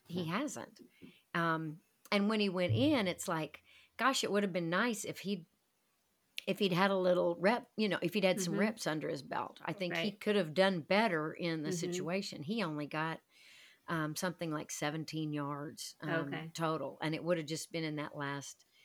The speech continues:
Speaker 1: half of the fourth quarter that he really played. I don't remember seeing him before that.
Speaker 2: Mm-hmm.
Speaker 1: But Sawchuk, that's about all he had. And he had several carries in the first quarter and then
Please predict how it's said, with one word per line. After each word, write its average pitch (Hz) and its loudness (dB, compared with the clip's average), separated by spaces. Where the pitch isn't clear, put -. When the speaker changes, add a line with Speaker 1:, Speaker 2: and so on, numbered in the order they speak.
Speaker 1:
half 147 -4
of 139 -12
the 135 -14
fourth 151 -8
quarter 147 -8
that 139 -8
he 143 -8
really 143 -12
played. 143 -14
I 143 -6
don't 147 -8
remember 143 -10
seeing 147 -8
him - -14
before - -16
that. - -18
Speaker 2:
Mm-hmm. 151 -12
Speaker 1:
But 190 -2
Sawchuk, 208 2
that's 208 0
about 208 4
all 156 4
he 196 -2
had. 143 -4
And 160 -6
he 180 -2
had 170 -6
several 202 -2
carries 175 -2
in 151 -8
the 147 -6
first - -8
quarter 160 -6
and 165 -4
then 147 -4